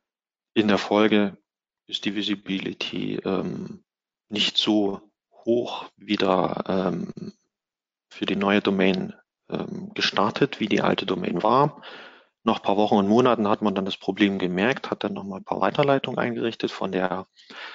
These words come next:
ähm, alten Domain zur neuen hin, wodurch es nochmal einen kleinen Anstieg gab. Aber wie man hier sieht, die alte Stärke wurde nie wieder erreicht und es sind, sind ja locker, ähm, ein, zwei Jahre vergangen, bis überhaupt mal, ähm,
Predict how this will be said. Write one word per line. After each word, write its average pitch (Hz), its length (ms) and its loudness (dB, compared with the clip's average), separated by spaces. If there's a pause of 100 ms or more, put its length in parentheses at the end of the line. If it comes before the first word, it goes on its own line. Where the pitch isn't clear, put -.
(240)
ähm, 92 440 2
alten 139 600 0
Domain 117 420 0
zur 101 220 -2
neuen 101 380 0
hin, 139 320 -4 (840)
wodurch 104 240 -2
es - 60 -2
nochmal 98 160 -2
einen 95 100 -4
kleinen 92 280 0
Anstieg 120 440 -2
gab. 110 420 2
Aber 95 160 -4
wie 110 80 2
man 104 160 2
hier 101 160 2
sieht, 107 460 -2
die - 100 2
alte 101 400 4 (260)
Stärke 104 580 0
wurde 104 220 -4
nie 107 200 -6
wieder 104 180 0
erreicht 95 560 0
und 98 140 -6
es 101 160 -4
sind, - 320 -12
sind 104 220 -10
ja 104 80 0
locker, 101 500 -2 (640)
ähm, 95 360 -2
ein, 117 200 0
zwei - 240 0
Jahre 104 340 4
vergangen, 98 640 -2
bis - 320 -4
überhaupt - 640 -4
mal, 95 580 2
ähm, 92 340 0